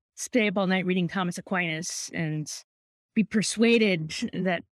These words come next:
the Christian God is real, and then, you know, coming out and get to, so for me, it wasn't like that. Uh, you know, I, I felt an affinity with religious people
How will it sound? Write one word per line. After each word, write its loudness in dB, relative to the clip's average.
the -4
Christian 2
God 2
is -4
real, 2
and 2
then, 2
you -2
know, 0
coming 0
out -6
and -10
get -12
to, -6
so 2
for 2
me, 4
it 0
wasn't -2
like -2
that. -8
Uh, -14
you 4
know, 4
I, 2
I 4
felt 0
an 2
affinity 2
with 2
religious 2
people -4